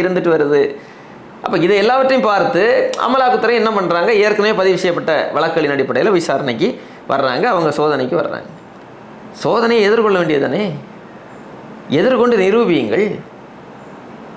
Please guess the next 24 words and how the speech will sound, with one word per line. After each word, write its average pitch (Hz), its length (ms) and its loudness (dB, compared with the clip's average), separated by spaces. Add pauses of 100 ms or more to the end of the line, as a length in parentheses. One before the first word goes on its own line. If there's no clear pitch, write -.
அப்ப 185 140 0
செந்தில் 208 360 4
பாலாஜி 208 300 2
மட்டுமல்ல, 165 540 0 (880)
இதிலே 139 640 2 (640)
செந்தில் 190 320 2
பாலாஜியை 208 400 2
தாண்டி 226 380 2
திமுகவில் 226 600 2
இருக்கக்கூடிய 185 540 2
பெரும் 190 320 2
புள்ளிகளும் 180 640 4 (720)
சிக்குவதற்கான 226 880 2
வாய்ப்புகள் 277 640 2
இருப்பதாகத்தானே 220 680 2
தெரிகிறது. 196 800 0 (420)
இல்லைன்னா 240 260 2
தமிழக 254 380 2
அரசு 247 200 2
அவசர 247 340 2
அவசரமா 214 360 2
போய் 214 200 0
இப்படி 185 220 0
போய், 208 260 2